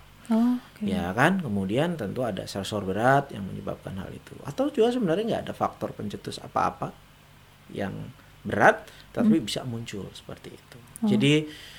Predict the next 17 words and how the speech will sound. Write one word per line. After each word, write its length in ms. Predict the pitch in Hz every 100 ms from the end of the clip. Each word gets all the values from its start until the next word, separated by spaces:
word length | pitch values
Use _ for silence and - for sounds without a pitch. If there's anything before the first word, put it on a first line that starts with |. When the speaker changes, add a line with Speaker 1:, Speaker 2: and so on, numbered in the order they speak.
| - -
Speaker 2:
eh, 160 | 127
cukup 240 | 131 165 135
banyak 280 | 123 127 -
faktornya. 600 | 92 - 92 92 90 82
Makanya 440 | 107 113 185 196
saya 200 | 190 143
bilang 320 | 107 110 156 196
setiap 520 | 127 - 113 113 -
klien 360 | 92 90 175 214 - -
harus 280 | 110 117 -
mendapatkan 520 | 120 107 110 - 170
pendekatan 640 | 175 139 113 131 143 190
yang 240 | 160 135 127 143 - - -
tersendiri, 720 | - - 160 202 196 170 147 147 -
Speaker 1:
Hmm. 100 | 233
Speaker 2:
private, 380 | 202 208 127 120 - -
ya. 160 | 113